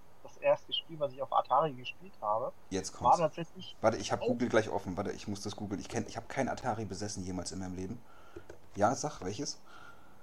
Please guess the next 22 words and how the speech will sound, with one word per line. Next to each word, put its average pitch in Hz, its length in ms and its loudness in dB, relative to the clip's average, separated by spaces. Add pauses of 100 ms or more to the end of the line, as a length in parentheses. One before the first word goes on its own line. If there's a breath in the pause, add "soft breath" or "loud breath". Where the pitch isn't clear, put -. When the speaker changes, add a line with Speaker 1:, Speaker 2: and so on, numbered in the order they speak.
(200 loud breath)
Speaker 1:
Es - 180 -12
war 127 120 0
ein 127 40 2
Super 143 220 2
Mario 143 340 8
Brothers. 107 360 0 (840)
Speaker 2:
Ach - 80 2
so, 117 400 4
äh, 110 420 6
okay. 95 320 0 (400 loud breath)
Warte 98 140 -8
mal, 87 80 -6
das 82 180 -8
google 90 220 -10
ich 82 100 -6
trotzdem. 87 380 -6 (1500)
Und - 120 -8
das - 120 -2
war 98 100 0
geil, 117 300 4
oder 175 220 -4
was? 196 220 -6